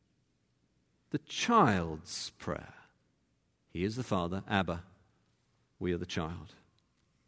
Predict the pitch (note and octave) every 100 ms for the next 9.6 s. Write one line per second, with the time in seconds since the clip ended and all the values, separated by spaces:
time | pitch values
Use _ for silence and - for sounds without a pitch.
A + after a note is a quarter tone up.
0 | _ _ _ _ - - - - F#3 C#4
1 | A3 F3+ D3 C#3 C#3+ D3 - A#2 A2 D3+
2 | D#3 D#3 D#3+ D#3 B3 D3 C#3+ - G3+ G3
3 | C#3+ A#2 C3+ C#3 C#3+ B2 A#2+ G2+ G2+ -
4 | - - - - _ - A#2+ A#2 B2 A#2
5 | C3+ E3 C#3+ C#3+ - - C3+ B2+ D#3+ D3
6 | A#2 A2+ B2+ - G#3 G3+ - C#3+ G#2+ G2
7 | A2 - C#3+ B2 D#3+ E3 G#2 A#2 - -
8 | F3 D#3 B3 D4 - - - G#3+ G3+ G3
9 | C#3+ G#2+ B2+ A#2 E3+